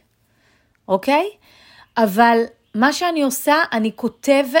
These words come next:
אני, אני גם כותבת בארגז, מעבר לכמות החפצים, אני גם כותבת את החדר. ואני כותבת גם, אם אני יכולה, את האזור שאני הולכת לאחסן. כלומר,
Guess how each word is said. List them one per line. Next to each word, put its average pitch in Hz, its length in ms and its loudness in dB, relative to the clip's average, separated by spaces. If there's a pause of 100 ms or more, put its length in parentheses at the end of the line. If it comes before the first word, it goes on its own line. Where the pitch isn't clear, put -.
אני, 233 320 0
אני 220 180 -2
גם 214 180 -2
כותבת 285 1040 -2 (720)
בארגז, 220 680 2
מעבר 320 1000 2
לכמות 320 600 -2
החפצים, 311 880 -2
אני 240 180 -2
גם 226 200 0
כותבת 269 840 -6 (600)
את 214 120 -8
החדר. 214 760 2 (1200)
ואני 269 540 0
כותבת 294 520 -2
גם, 294 220 -2
אם 285 160 -4
אני 277 100 -4
יכולה, 277 480 -2 (140)
את 269 140 -8
האזור 262 600 2
שאני 302 240 -4
הולכת 240 320 -2
לאחסן. 214 440 -2
כלומר, 233 640 2